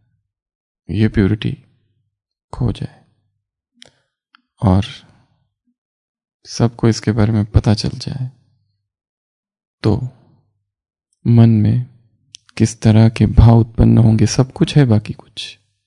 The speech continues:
पैसा है, धन है, संपत्ति है, परंतु अब लोग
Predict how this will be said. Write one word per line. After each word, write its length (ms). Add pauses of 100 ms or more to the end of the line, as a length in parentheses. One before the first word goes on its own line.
(360)
पैसा 380
है, 240
धन 300
है, 180
संपत्ति 680
है, 320 (1400)
परंतु 480 (1900)
अब 100
लोग 420